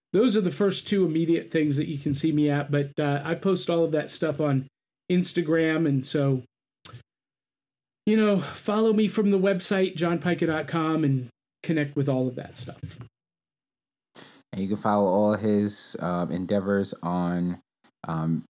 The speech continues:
Speaker 2: Back of the Cereal Box on Instagram and I believe Twitter and Facebook. Uh, one of the most interactive Facebook groups I'm in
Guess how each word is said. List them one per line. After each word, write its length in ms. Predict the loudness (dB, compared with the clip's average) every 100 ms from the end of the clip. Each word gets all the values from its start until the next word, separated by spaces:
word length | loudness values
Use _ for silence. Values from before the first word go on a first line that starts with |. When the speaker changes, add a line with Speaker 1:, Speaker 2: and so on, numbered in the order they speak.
| -4
Speaker 2:
Back 120 | -4
of 40 | -4
the 60 |
Cereal 200 | -2 0
Box 300 | 0 -2 0
on 120 | 0
Instagram 760 | 0 -2 -2 0 0 0 -2 -4
and 520 | -4 -2 0 0 0 -4 _ _ -20 -20 -12
I 40 | -4
believe 300 | -2 -2 -4
Twitter 460 | -2 0 0 0 0
and 160 | 0 -2
Facebook. 680 | 0 0 0 -2 -4 -4 -2
Uh, 200 | 0 0
one 220 | 2 2
of 100 | 4
the 80 | 4
most 300 | 4 2 2
interactive 540 | -2 0 0 2 -2
Facebook 360 | -2 -2 0 -2
groups 420 | 0 0 0 -4 -2
I'm 260 | 0 0 0
in 460 | 0 2 2 0